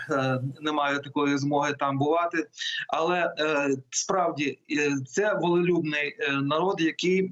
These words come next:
е, виступив, е, проти оцього, е, закону про іноагентів, який прийнятий уже в третьому остаточному читанні.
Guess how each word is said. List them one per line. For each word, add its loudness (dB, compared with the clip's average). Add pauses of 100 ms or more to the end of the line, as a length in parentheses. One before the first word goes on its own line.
е, 2 (440)
виступив, 0 (960)
е, 0
проти 0 (260)
оцього, 0 (120)
е, 0 (400)
закону 0 (260)
про 2
іноагентів, 2 (500)
який 4
прийнятий 2
уже 2
в -4
третьому 2
остаточному -2
читанні. 0